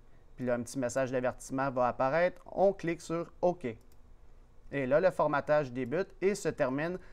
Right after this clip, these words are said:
assez rapidement. Puis on fait OK et on peut fermer. Maintenant, si on retourne dans notre Explorer ici, on peut voir que notre clé U S B ou notre disque dur e-, externe est renommé U S B MacWin,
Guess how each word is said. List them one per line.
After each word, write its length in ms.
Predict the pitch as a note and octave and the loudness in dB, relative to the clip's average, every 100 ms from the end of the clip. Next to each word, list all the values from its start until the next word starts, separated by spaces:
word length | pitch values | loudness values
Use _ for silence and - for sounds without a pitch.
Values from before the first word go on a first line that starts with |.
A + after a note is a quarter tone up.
| - | -8
assez 320 | - F3+ F3+ E3 | 0 0 2 0
rapidement. 580 | C#3 B2 A#2+ A#2+ C3 F3+ - - - | 0 -2 -6 -2 -4 -4 -12 -20 -12
Puis 180 | C3+ B2 | -6 -6
on 100 | C3 | -4
fait 240 | A#2+ - - - | -4 -4 -6 0
OK 280 | F#3 G3 | 0 0
et 180 | C#3 D#3+ - - - - A3+ | -6 -6 -8 -18 -12 -4 2
on 120 | G3+ | 2
peut 180 | F#3 G#3+ | 2 -2
fermer. 500 | - D#3 C3 A#2 - - - - | 0 0 2 -4 -8 -18 -20 -16
Maintenant, 360 | - G3+ - A#3 | -4 -2 0 -2
si 160 | A#3 G3+ | 0 2
on 100 | F#3 | 4
retourne 360 | D#3+ - G3 | 2 2 0
dans 120 | E3+ | 2
notre 200 | D3 C#3+ | 2 0
Explorer 640 | D3 - C#3+ B2+ C#3 D3 C3+ | -2 -4 0 2 4 2 -2
ici, 300 | A2 G3 A3 | -6 -8 -2
on 120 | D#3+ | 0
peut 120 | D#3+ | 0
voir 300 | C3+ C#3 E3+ | 0 4 4
que 100 | D#3+ | 4
notre 220 | C#3 B2 A2+ | -2 -2 -4
clé 180 | G#3+ A#3 | -2 0
U 100 | F#3+ | 2
S 160 | C3+ | 0
B 160 | C3 E3+ - | -2 -4 0
ou 140 | A#3 | 0
notre 200 | G3+ C#3 | 2 0
disque 280 | C3 A#2+ C3 | -2 -6 -6
dur 160 | B2+ C3+ | -4 -2
e-, 180 | B2 A2 - - - - | -2 -4 -14 -20 -14 -6
externe 520 | C3 - - G3 A3 G#3+ - - | -6 -4 4 4 4 -4 -14 -6
est 140 | - G3+ | 4 6
renommé 500 | D#3+ D3+ C3 C#3 F3+ | 6 2 0 0 -2
U 140 | E3+ | 0
S 180 | F3+ C3+ | 2 2
B 180 | C3 F3 | 0 0
MacWin, 680 | D#3 C#3 C3 - C#3 F3 | 2 2 0 -4 -4 -2